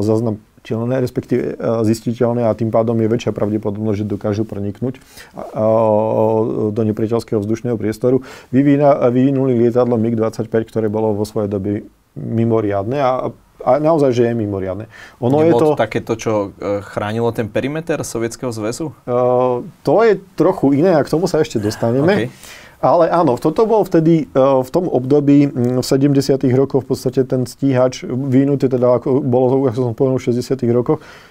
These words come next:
Speaker 1: bol s-, e, primárny stíhač proste protivzdušnej obrany, mm, Sovietskeho zväzu. A to lietadlo je naozaj, že výnimočné tým, že, že je to v podstate druhé najrýchlejšie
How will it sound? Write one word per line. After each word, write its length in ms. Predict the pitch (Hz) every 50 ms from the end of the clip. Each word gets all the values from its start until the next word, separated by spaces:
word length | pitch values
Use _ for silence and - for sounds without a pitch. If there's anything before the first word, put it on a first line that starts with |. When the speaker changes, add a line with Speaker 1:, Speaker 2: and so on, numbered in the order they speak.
| _ _
Speaker 1:
bol 240 | - 123 120 135 143
s-, 80 | 139 -
e, 320 | - 147 135 131 123 131 127 -
primárny 480 | - 143 156 156 160 160 160 143 139
stíhač 480 | 131 135 - 135 131 127 127 131 127 -
proste 320 | - 127 120 117 - -
protivzdušnej 640 | 120 113 120 113 - 131 113 120 120 - - 113 113
obrany, 480 | 120 113 104 113 117 117 117 117 113 113
mm, 480 | 117 - 185 139 123 120 117 120 117
Sovietskeho 560 | 110 - 120 117 123 120 - - 139 123 110
zväzu. 400 | 101 101 98 104 101 110 156 180 180 - - _ _ _ - - - - - - - - - - _ _ _ _ _
A 320 | - 120 123 123 131 - - -
to 160 | 143 - 147
lietadlo 320 | 180 185 190 180 185 185 180
je 120 | 175 170 170
naozaj, 160 | 160 139 160
že 160 | 151 139 147
výnimočné 480 | 143 143 147 147 147 151 143 - - 131
tým, 320 | - - 131 131 131 127
že, 400 | 113 123 123 120 120 123 120 - - -
že 160 | - 107 127
je 80 | 139 131
to 80 | -
v 100 | 147 - - 143
podstate 300 | 127 - 147 - - 135 - - -
druhé 640 | 120 110 113 131 151 151 143 135 131 131 131 131 135 - _ -
najrýchlejšie 1040 | 123 120 123 127 135 131 127 131 - 127 123 123 - - 123 117 123 127 - - _